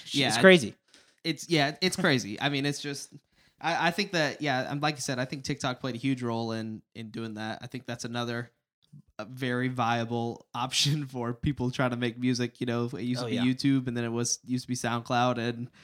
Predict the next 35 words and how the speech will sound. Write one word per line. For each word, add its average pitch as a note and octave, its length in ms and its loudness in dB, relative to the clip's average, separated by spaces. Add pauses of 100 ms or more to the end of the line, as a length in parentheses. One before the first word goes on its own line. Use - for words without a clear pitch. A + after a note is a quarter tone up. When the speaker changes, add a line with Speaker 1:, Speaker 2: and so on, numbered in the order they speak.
(200)
Speaker 2:
now A2+ 220 4
it's - 260 -4
Speaker 1:
Now A#2 160 -8
it's E3 100 -6
Speaker 2:
TikTok. D3+ 580 6
<laughs> - 40 -14 (840)
So - 140 -4
that's, F3 360 4
that's C#3 240 -4
real A2+ 100 -6
interesting. A2+ 360 -4 (480)
So, A#3 240 8
uh, G#3 300 10 (220)
<sighs> - 200 -16
let's G3 120 -8
get A3 160 0
to - 60 -2
the D#3 80 2
part C#3 200 0
that C3 80 -2
everybody's A#2+ 320 0
here B2 200 -2
to A2 80 -6
hear. A#2 320 -8 (160)
Speaker 1:
Okay. G#2+ 200 -12
Speaker 2:
Um, A#2+ 420 -4 (840)
our B2+ 80 -6
personal C3 600 -4 (120)
top B2 240 -2
five A#2+ 280 0
songs A#2+ 500 -4
Speaker 1:
Okay. G2+ 400 -6
Speaker 2:
from B2 140 -2
Dua A#2 180 -2
Lipa. A2 360 -4